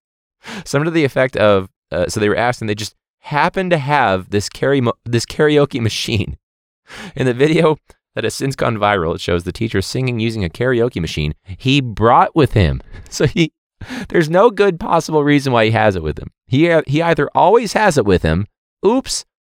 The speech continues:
or two, so that's the first reason, always has it with him, oops,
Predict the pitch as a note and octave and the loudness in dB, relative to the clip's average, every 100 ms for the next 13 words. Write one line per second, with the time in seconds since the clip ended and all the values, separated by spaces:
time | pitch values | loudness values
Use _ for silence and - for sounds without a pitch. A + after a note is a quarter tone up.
0 | _ C#3 D#3 D3 - - A#3+ F4+ D3 - | _ 2 2 2 -4 -2 4 4 4 0
1 | D3 E3 F#3 C3+ F2+ G2+ - C3+ E3+ G3 | -4 -2 0 0 0 -6 -2 2 4 4
2 | D#3+ B2+ G#2 F#2+ G2+ - F#3+ D#3 | 2 0 0 0 -2 2 2 2